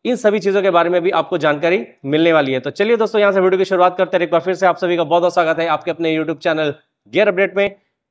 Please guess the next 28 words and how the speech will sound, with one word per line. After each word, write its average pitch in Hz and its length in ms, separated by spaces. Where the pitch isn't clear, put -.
और 135 60
बताना 180 340
चाहूँगा, 202 280
आज 180 280
के 196 80
वीडियो 185 180
के 180 60
लिए 175 80
मैं 170 180
आया 170 200
हूँ 170 180
न्यू 165 220
वे 170 160
बजाज 170 320
में। 180 240
शोरूम 180 300
का 170 80
एड्रेस 160 180
और 170 60
कॉन्टैक्ट 160 300
नंबर 160 180
आपके 151 260
स्क्रीन 156 280
पर 214 240
नजर 147 320
आ 127 100
रहा 110 100
है। 98 180